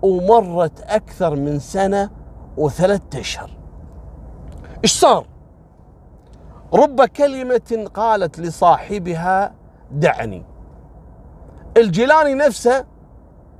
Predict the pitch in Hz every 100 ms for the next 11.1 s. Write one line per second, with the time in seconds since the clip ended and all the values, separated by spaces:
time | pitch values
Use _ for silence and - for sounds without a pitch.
0 | - - - 214 262 208 156 175 156 240
1 | 247 190 196 180 147 233 254 233 - -
2 | - - - - - 120 160 156 - 165
3 | 196 180 135 131 - 104 - - - -
4 | - - - 160 294 311 285 285 349 -
5 | 269 - - - _ _ _ _ - 196
6 | 247 262 311 285 254 311 277 247 247 -
7 | _ - 160 165 254 240 208 226 214 254
8 | 254 214 - - - - 147 226 254 254
9 | 247 233 147 220 220 208 - 240 220 185
10 | 240 226 240 202 240 214 240 208 208 190